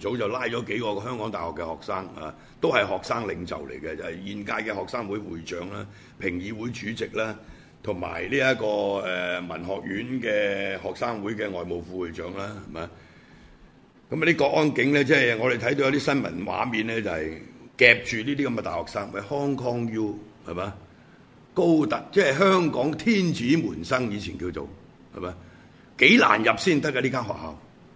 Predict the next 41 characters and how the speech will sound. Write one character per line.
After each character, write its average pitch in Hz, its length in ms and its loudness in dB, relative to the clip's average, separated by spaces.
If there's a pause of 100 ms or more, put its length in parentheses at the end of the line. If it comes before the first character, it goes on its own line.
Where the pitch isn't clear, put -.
(160)
係 - 40 -8
咪？ 85 80 -8 (600)
你 180 200 10
而 127 40 2
家 226 120 8
就 143 120 4
當 131 200 0
佢 123 120 -2
爛 101 300 0
仔， 90 180 -2 (280)
當 196 160 6
佢 175 120 6
恐 165 220 2
怖 139 200 4
分 92 300 -2
子， 80 140 -8 (720)
係 78 60 -12
咪？ 82 100 -10 (720)
噉 277 120 6
佢 208 200 8
係 147 60 4
咪 131 120 10
爛 120 280 4
仔， 196 160 4
係 143 80 4
咪 113 100 0
恐 139 180 0
怖 131 120 2
分 98 160 -2
子 110 120 -4
先 131 160 0
啦？ 123 80 -2
梗 117 140 0
係 117 40 0
唔 - 120 -6
係 76 160 -6
啦， 98 60 -8 (140)
係 87 40 -10
咪？ 90 180 -2 (380)
好 190 80 8
啦， 254 180 6